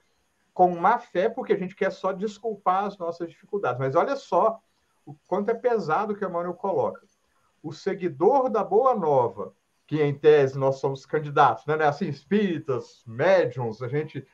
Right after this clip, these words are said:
sabe mais do que todo mundo, porque o espiritismo abre as portas e faz a gente enxergar, então a gente acha que já é seguidor da Boa Nova. Mas olha só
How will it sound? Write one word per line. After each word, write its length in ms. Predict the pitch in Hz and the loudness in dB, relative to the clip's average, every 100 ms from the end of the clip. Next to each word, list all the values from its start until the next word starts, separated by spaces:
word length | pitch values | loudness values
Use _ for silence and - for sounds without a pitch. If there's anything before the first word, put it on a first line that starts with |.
| _ _ | _ _
sabe 340 | - 165 165 | 0 2 2
mais 440 | 139 165 220 214 180 | 2 2 4 2 0
do 80 | |
que 100 | 165 | -8
todo 300 | 165 175 151 | -6 -6 -6
mundo, 500 | 147 175 202 175 135 131 | -6 -2 -2 -4 -6 -6
porque 220 | 139 151 | -6 -4
o 20 | |
espiritismo 680 | 147 165 151 - 180 196 160 | -4 -4 -6 -4 -2 0 2
abre 280 | 185 190 170 | 4 4 2
as 220 | - - | -4 -8
portas 600 | 147 170 - - 117 117 | 2 4 4 -2 -8 -8
e 120 | 120 _ _ - | -12 _ _ -4
faz 180 | 151 156 | -2 0
a 40 | |
gente 260 | 135 135 139 | -2 -6 -8
enxergar, 440 | - 123 131 165 | -4 -4 0 0
então 140 | 151 143 | 0 -2
a 40 | |
gente 180 | 151 165 | -2 2
acha 240 | 156 165 | 4 4
que 80 | 180 | -2
já 80 | 185 | -4
é 80 | 180 | -4
seguidor 480 | - 180 185 165 165 | -4 -8 -2 -2 -2
da 80 | |
Boa 200 | 165 185 | -4 -4
Nova. 220 | 196 131 117 | -2 -2 0
Mas 140 | 135 | 0
olha 180 | 170 208 | 2 0
só 300 | 202 113 | -2 -10